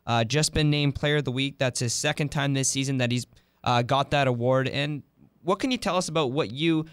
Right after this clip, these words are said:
and, uh, and Gil have kinda done this season? He's a guy who has played in high A with the Atlanta Braves system, had some experience at the, at the age of twenty-five, comes over here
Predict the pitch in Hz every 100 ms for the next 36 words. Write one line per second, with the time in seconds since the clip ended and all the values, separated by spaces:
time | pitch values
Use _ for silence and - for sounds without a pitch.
0 | - - 151 143 139 139 123 139 127 156
1 | 156 147 170 160 143 170 160 117 120 120
2 | 120 135 151 143 139 139 120 120 117 110
3 | 143 123 113 - 110 113 135 135 131 135
4 | 127 120 117 131 135 131 120 127 131 127
5 | - 123 113 _ _ 131 139 156 139 -
6 | - 131 127 120 - 123 120 127 117 123
7 | 127 117 - 127 120 123 123 - 139 139
8 | 135 117 - 135 123